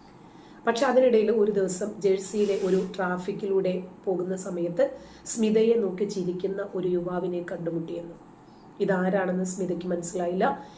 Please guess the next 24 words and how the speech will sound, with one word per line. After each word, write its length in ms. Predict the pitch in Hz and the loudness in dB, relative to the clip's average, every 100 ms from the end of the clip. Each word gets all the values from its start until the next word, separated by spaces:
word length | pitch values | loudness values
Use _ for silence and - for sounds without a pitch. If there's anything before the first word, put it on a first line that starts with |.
| - - | -12 4
എവിടെയാണ് 580 | 208 214 247 220 196 185 | 6 8 8 6 4 -2
ഇയാളെ 340 | 180 175 180 180 | -2 -2 -2 -4
കണ്ടുമുട്ടിയത് 560 | 175 196 196 180 190 180 | -6 -4 -6 -6 -4 -4
എന്ന 200 | 175 180 | -4 -6
കാര്യം 300 | 185 180 170 | -6 -4 -4
അവർക്ക് 240 | 165 190 | -6 -4
വേർതിരിച്ചെടുക്കാൻ 680 | 175 175 170 175 170 185 170 | -4 -4 -6 -6 -8 -6 -6
പറ്റുന്നില്ല. 580 | 175 170 175 208 - - - - | -6 -4 0 2 2 -4 -16 2
ഇയാളുമായിട്ടൊരു 580 | 202 202 196 180 170 180 | 6 6 4 2 0 -2
സൗഹൃദ 460 | 175 185 185 196 190 | -2 0 0 0 -2
സംഭാഷണത്തിൽ 760 | - 170 170 196 214 170 180 | -4 -6 -4 -4 -4 -6 -2
ഏർപ്പെട്ടപ്പോൾ 500 | 170 170 170 - 175 | -2 -2 -6 -6 -4
അയാൾ 180 | 170 180 | -4 -4
പറഞ്ഞു, 280 | 180 170 175 | -4 -4 -6
സ്മിതയുടെ 560 | - 185 175 180 180 | -6 -6 -2 -2 -2
മകന് 680 | 180 175 170 190 185 160 - - - - - | -4 -8 -6 -2 0 0 -2 -12 -16 -16 0
പ്ലേസ്മെന്റ് 680 | 226 220 226 - 254 254 269 | 6 8 6 2 2 2 0
ആവശ്യമുണ്ടെങ്കിൽ 1080 | 277 175 175 180 - 180 170 170 175 175 180 - - - | -4 -4 -4 -6 -6 -4 -4 -4 -4 -6 -8 -12 -14 -8
തനിക്കത് 420 | 185 180 185 175 | -4 -2 -2 -4
സംഘടിപ്പിച്ച് 640 | 175 180 170 180 180 175 175 | -4 -4 -2 -2 -2 -4 -4
നൽകാൻ 440 | 175 170 175 165 | -4 -4 -6 -6
പറ്റുമെന്ന് 380 | 175 - 175 170 | -8 -8 -8 -6
അയാൾ 120 | 170 | -8
പറഞ്ഞു. 360 | - - - | -10 -12 -16